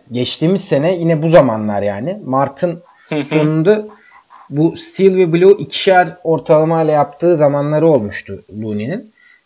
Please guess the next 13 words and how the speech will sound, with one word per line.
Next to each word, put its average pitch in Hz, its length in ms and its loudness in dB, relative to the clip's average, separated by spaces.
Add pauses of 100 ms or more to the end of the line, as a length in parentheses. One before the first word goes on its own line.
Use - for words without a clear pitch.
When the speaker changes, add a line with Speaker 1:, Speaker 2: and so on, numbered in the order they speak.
Speaker 1:
Böyle 180 320 6
bir 208 60 0
maç, 214 420 0
böyle 196 280 6
bir, 190 120 -4 (220)
e, 160 200 0
hafta 165 360 0
görebiliriz 160 720 0
Looney'den. 131 480 0 (540)
E, 131 360 0
bununla 220 340 2
ilgili 226 320 0
olarak 240 400 -2